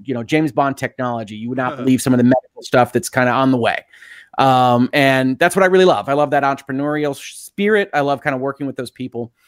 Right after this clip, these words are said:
Speaker 1: Um, and so my initial goal working at the firm was to be made equity partner, right? That's what you see in all the Disney movies and all the television shows. You wanna make partner and you put in the hours and do all this
Speaker 2: Mm-hmm.
Speaker 1: stuff.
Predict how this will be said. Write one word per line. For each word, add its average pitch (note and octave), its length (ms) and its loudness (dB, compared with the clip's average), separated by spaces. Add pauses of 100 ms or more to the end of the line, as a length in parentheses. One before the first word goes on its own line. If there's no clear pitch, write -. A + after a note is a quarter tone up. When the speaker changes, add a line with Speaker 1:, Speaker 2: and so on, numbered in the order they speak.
(360)
Speaker 1:
Um, C#3+ 280 6
and D#3 100 0
so F#3 120 2
my G3 100 4
initial G#3+ 300 -2
goal F#3 320 4
working F3 340 -4
at D#3+ 200 -6
the D3+ 60 -20
firm F3+ 380 -6
was E3 200 -8
to E3+ 100 -8
be D#3 120 -8
made D3+ 480 -4
equity E3 280 -2
partner, A2 500 -8
right? C3+ 220 -6 (100)
That's C#3 160 -6
what D3 140 -8
you C3 40 -14
see E3 120 -2
in D3+ 80 2
all D3 120 2
the C3 60 -4
Disney F3 320 2
movies D#3+ 500 0
and D3 80 -6
all C#3 140 -2
the C3 60 -10
television C3+ 440 -4
shows. B2+ 380 -4 (300)
You E3 80 4
wanna F#3+ 180 4
make F#3 240 2
partner C#3 420 0
and A2 80 -12
you A#2 60 -12
put D#3+ 180 -2
in D3+ 60 0
the C#3+ 140 -2
hours C3+ 320 -2
and B2+ 100 -6
do B2 80 -4
all A#2 80 -4
this A#2 140 -8
Speaker 2:
Mm-hmm. - 180 -14
Speaker 1:
stuff. A2 100 -18